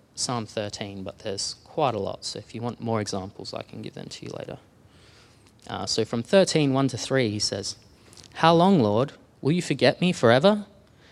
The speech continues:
How long will you hide your face from me? How long will I store up anxious concerns within me, agony in my mind every day? How long will my enemy dominate me? Consider me and answer, Lord my God.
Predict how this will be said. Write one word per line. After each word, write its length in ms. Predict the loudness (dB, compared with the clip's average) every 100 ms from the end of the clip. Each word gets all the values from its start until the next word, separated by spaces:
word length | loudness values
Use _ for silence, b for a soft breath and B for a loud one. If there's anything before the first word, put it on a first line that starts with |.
| b 0
How 160 | 2
long 220 | 2 2
will 100 | 2
you 120 | 2 2
hide 300 | 4 4 2
your 80 |
face 340 | 0 2 2 0
from 160 | -2
me? 220 | -4 -8 -14 _ _ b b b -2
How 200 | 2 6
long 300 | 6 4 4
will 100 | 2
I 80 |
store 340 | 0 -2 2 2
up 140 | 0
anxious 420 | -2 0 0 0 -2
concerns 640 | -2 0 2 0 0 -2
within 260 | -2 -2
me, 200 | -2 -6 -14 b b b b 0
agony 480 | 2 2 0 0
in 140 | -2 0
my 160 | 2
mind 400 | 2 2 2 0
every 320 | -2 -4 -2 0
day? 460 | 2 2 0 -4 _ _ _ -20
How 220 | 0 2
long 300 | 4 4 4
will 100 | 2
my 140 | 2 0
enemy 420 | 0 2 2 -2
dominate 540 | 0 0 2 0 -2 -6
me? 240 | -10 -14 _ _ b b b b
Consider 460 | -4 -2 2 4 4
me 220 | 4 2
and 140 | 0
answer, 500 | 2 2 2 0 0
Lord 300 | -2 -4 -4
my 160 | -4 -4
God. 320 | -4 -2 -4